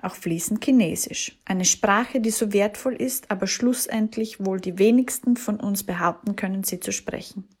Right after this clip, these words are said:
Elisabeth geht mit vorbildlichem Beispiel als Frau voran, die zeigt, dass man sich nicht entmutigen lassen soll durch schlechte Erfahrungen und beharrlich den eigenen Weg verfolgen soll.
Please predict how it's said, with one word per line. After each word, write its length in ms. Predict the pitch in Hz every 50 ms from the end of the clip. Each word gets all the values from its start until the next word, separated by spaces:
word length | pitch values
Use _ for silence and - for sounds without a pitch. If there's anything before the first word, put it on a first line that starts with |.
| _ _ _ _
Elisabeth 1000 | - 226 226 240 262 285 320 320 330 320 320 294 277 269 269 - - - - -
geht 240 | - 226 220 220 -
mit 160 | 214 202 196
vorbildlichem 920 | - - - 254 269 277 269 302 262 - - - 254 247 247 - 240 233 226
Beispiel 640 | - 185 185 196 196 - - - 226 214 214 - - _
als 240 | - 196 190 - -
Frau 440 | - - - 202 190 208 262 302
voran, 760 | 320 - - 277 262 247 220 208 190 190 202 214 226 233 240 - _ _ -
die 220 | 208 196 202 -
zeigt, 880 | - - - - 196 208 220 247 285 285 - - - _ - - - - _
dass 220 | - 233 214 - -
man 160 | 214 208 202
sich 280 | 202 - 202 196 - -
nicht 600 | 214 226 247 269 285 277 - - - - - -
entmutigen 680 | 233 - - 214 214 208 208 - - 214 - 214 208
lassen 340 | 190 190 185 180 - - 208
soll 280 | 190 - - 185 180 180
durch 180 | - 185 180
schlechte 420 | - - 196 185 196 190 - - 185
Erfahrungen 840 | 185 - - - 175 175 180 190 208 208 208 208 208 214 220 - -
und 160 | 208 196 196
beharrlich 640 | - 185 - - - 220 214 214 214 214 208 -
den 200 | - - 196 -
eigenen 560 | - 185 180 180 180 - 185 185 180 185 175 175
Weg 220 | 170 170 - -
verfolgen 520 | - - 185 - - - 156 151 143 156
soll. 320 | 160 - - - - -